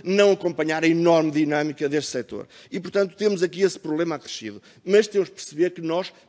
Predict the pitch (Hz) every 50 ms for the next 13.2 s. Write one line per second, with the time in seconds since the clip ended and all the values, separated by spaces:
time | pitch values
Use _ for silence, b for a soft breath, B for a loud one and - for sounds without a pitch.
0 | b _ - 180 165 - - 170 175 175 160 151 160 165 165 170 175 170 147 123
1 | 113 101 110 - - 139 135 123 120 123 135 156 165 160 - b b b b b
2 | b 151 151 160 165 156 - - - - 147 151 160 156 156 139 147 151 160 151
3 | 143 - 147 135 120 107 - 95 95 101 92 - _ B B B B B B B
4 | B - 214 262 240 - - - 196 175 151 - - 175 170 - - 143 147 143
5 | 135 131 120 120 - - - - - 165 170 185 180 - 165 151 139 - - 113
6 | 117 123 123 - 151 151 - - 101 127 120 135 151 151 147 - 123 120 123 123
7 | - - 135 135 135 131 131 139 135 - - - - 110 113 127 139 131 135 131
8 | 120 113 107 107 110 117 117 B B B B B B 147 151 - 156 135 139 127
9 | - - - 143 143 127 - 107 107 120 139 151 151 143 139 131 143 151 147 -
10 | - 151 143 B B B B B B B B B B B - 202 185 - 226 190
11 | - 180 165 151 143 143 - - 175 175 165 156 175 202 190 - - - 180 196
12 | 165 - 180 190 175 156 175 208 202 175 139 170 175 170 202 202 190 185 180 165
13 | 165 160 147